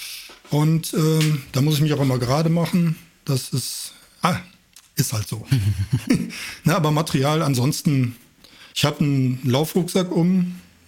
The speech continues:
Da hab ich immer, wie gesagt, was zu trinken, Müsli-Riegel drin. Na, dass wenn mich unter, ich lauf auch nüchtern. Also ich lauf morgens, ohne vorher was gegessen zu haben.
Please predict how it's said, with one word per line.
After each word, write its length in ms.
Da 100
hab 120
ich 120
immer, 240
wie 80
gesagt, 280
was 140
zu 80
trinken, 380
Müsli-Riegel 540
drin. 380
Na, 160
dass 320
wenn 240
mich 160
unter, 400
ich 140
lauf 200
auch 100
nüchtern. 580
Also 180
ich 140
lauf 200
morgens, 380
ohne 480
vorher 300
was 220
gegessen 420
zu 200
haben. 320